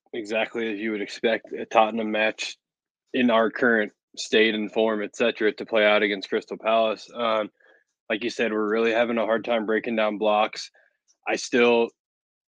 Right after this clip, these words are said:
see what I've seen for the last couple of months, that they're really, teams are really shutting down Maddison and Kulusevski and, um, you know, those players that are expected to, to be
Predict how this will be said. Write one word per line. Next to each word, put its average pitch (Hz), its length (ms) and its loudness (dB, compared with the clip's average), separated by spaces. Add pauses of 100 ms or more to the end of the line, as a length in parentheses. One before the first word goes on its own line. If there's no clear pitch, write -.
(560)
see 123 260 -2
what 120 160 0
I've 107 160 -2
seen 113 240 -6
for 117 80 -6
the 110 80 0
last 107 240 -2
couple 113 240 -4
of 101 60 -6
months, 110 400 -2
that 107 260 2 (500)
they're 113 160 0
really, 113 380 2 (580)
teams 131 240 2
are 107 120 0
really 117 280 0
shutting 113 380 0
down 110 240 0
Maddison 107 480 -2
and 107 100 -6
Kulusevski 113 920 0
and, 101 120 -6 (480)
um, 101 460 2 (300)
you 120 100 -2
know, 110 140 2
those 107 220 0
players 107 520 2
that 107 160 0
are 104 140 0
expected 110 640 -4
to, 110 180 -10
to - 180 -6
be 110 480 0